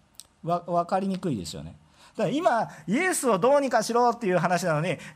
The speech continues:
突然一人を釈放しろとか言って叫び出すんですよ。意味わかんないでしょ？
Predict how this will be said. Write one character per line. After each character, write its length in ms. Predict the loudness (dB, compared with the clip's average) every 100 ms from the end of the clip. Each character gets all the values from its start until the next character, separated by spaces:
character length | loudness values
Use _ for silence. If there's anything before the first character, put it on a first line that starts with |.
| -2
突 240 | -2 0
然 160 | 0 2
一 220 | 2 2
人 120 | 4
を 60 | 6
釈 260 | 4 4
放 140 | 4 6
し 100 | 6
ろ 140 | 4
と 80 | 6
か 80 | 2
言 140 | 2
っ 20 |
て 60 | -2
叫 260 | -2 0 2
び 60 |
出 100 | 0
す 80 | 0
ん 60 | -6
で 80 |
す 60 | -12
よ。 40 | -20 -8 -2
意 80 |
味 120 | 2 2
わ 80 |
か 120 | 2 2
ん 40 |
な 100 | 0
い 20 |
で 80 | -4
し 60 |
ょ？ 100 | -6